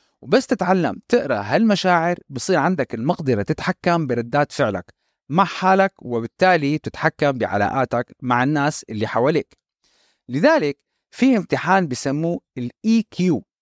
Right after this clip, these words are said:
وهذا غير ال آي كيو، هذا بيقيس مدى مقدرتك على التعامل مع العواطف وردات فعلك. هلأ بعد ما حكينا عن أهمية خلق مساحة تواصل مع نفسك،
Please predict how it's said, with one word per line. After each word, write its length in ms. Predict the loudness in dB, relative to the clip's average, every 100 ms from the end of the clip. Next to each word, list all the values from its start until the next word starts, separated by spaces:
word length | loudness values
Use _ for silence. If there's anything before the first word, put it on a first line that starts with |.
| _
وهذا 300 | 0 0 2
غير 260 | 0 2 0
ال 140 | 0 -2
آي 180 | 0 0
كيو، 300 | -2 -6 -8 -10 _ _ -2
هذا 280 | 2 4 2
بيقيس 540 | -2 -2 -2 -2 -6 -12
مدى 300 | -4 0 2
مقدرتك 640 | 0 -2 -2 -4 -2 -6 -4
على 200 | 0 0
التعامل 560 | 0 0 0 0 -4 -10 -6
مع 260 | 0 2
العواطف 640 | 2 2 2 2 0 -2 -6 _
وردات 420 | 0 0 2 0 2
فعلك. 320 | -2 -2 -6 _
هلأ 160 | 0 2
بعد 260 | 4 2
ما 80 | 0
حكينا 640 | -4 -2 0 2 2 -2 -4
عن 180 | -4 -2
أهمية 420 | -2 -2 2 2 0
خلق 260 | -2 -2
مساحة 420 | -4 0 -2 -2 -6
تواصل 400 | 0 0 0 -2
مع 180 | -2 -2
نفسك، 440 | -2 -2 -4 -4